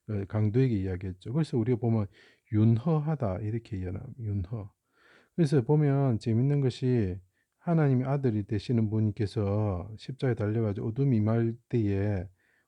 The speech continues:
오전에, 여기 보면 이게 오전이죠. 정오죠, 정오. 정오 때 말씀하신다. 뭐를? 육 시죠, 육 시. 육 시가 뭡니까? 열두 시가 됩니다. 열두 시. 우리 지금 현재는 열두 시죠.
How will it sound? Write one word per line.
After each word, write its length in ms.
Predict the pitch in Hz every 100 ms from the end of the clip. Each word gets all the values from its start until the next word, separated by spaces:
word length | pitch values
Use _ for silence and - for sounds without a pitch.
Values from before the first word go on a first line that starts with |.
| _
오전에, 560 | 104 104 110 160 151 92 - _ -
여기 140 | 127 113
보면 360 | 117 113 104 -
이게 200 | 120 117
오전이죠. 760 | 104 98 104 131 147 135 107 117
정오죠, 500 | - 110 117 139 135
정오. 580 | 110 98 101 104 110 165 _ _
정오 300 | - 113 139 160
때 160 | - 185
말씀하신다. 1120 | 156 104 101 139 123 - 123 101 98 98 107 - -
뭐를? 400 | 107 107 110 98 _ _ _ _
육 160 | 139 156
시죠, 400 | - 175 120 92
육 160 | 107 -
시. 340 | - 98 92 - _
육 160 | 131 143
시가 280 | - 170 123
뭡니까? 440 | 104 101 107 123
열두 340 | 104 139 - 175
시가 240 | - 101
됩니다. 360 | 92 92 95 101
열두 280 | 104 -
시. 380 | 117 - 95 104
우리 300 | 131 117 135
지금 260 | 113 131 123
현재는 440 | 120 113 123 110
열두 240 | 110 123 143
시죠. 360 | - 101 98